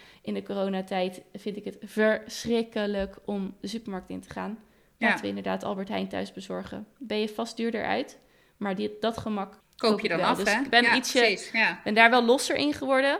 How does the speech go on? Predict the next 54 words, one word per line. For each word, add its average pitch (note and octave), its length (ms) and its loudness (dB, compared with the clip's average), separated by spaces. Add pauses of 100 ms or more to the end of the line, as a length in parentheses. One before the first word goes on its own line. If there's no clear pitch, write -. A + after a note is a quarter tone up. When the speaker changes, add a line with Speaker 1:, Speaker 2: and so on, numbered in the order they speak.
(280)
Speaker 2:
Ja. F#3+ 280 2
Speaker 1:
Maar G3+ 140 -8
ik - 60 -18
hou G3 220 0
echt - 200 -2
nog B3+ 100 -2
steeds A3+ 340 -4
wel G#3 120 -2
heel G#3+ 240 -2
erg G3 400 -6
de G3+ 140 -8
controle A3 640 -2
over G3+ 600 -4
de G3 200 -8
euro's G3 320 -4
die - 160 -8
erin G3+ 340 -6
en F#3 160 -6
uitgaan. G#3 520 -4 (120)
Door A#3 180 -6
dat A#3+ 180 -4
simpelweg A#3 480 -4
gewoon G#3+ 160 -6
goed, B3 340 -10 (340)
goed - 320 -8
grip D#4 200 -6
op D4 160 -6
te A3 60 -8
hebben. F#3+ 320 -4
En A3 120 -6
nogmaals, A3+ 460 -6 (320)
ja, A3 280 -6
het - 140 -16
is A#3+ 140 -8
gewoon - 340 -6 (380)
in A3+ 80 -6
het G#3+ 80 -4
begin B3+ 320 -2
vooral G3+ 240 -4
veel G3+ 280 -2
werk, G3 260 -4 (100)
maar G3+ 100 -6
niet G3+ 140 -6
heel G#3 120 -4
moeilijk. B3+ 380 -2 (220)
Hoeven B3+ 240 -4
wij A#3 200 -2
ook A3+ 140 -6
niet B3 400 -6
fulltime A#3+ 500 -6
te - 140 -10
werken, C#4 340 -6
zeg - 200 -12
maar. - 260 -12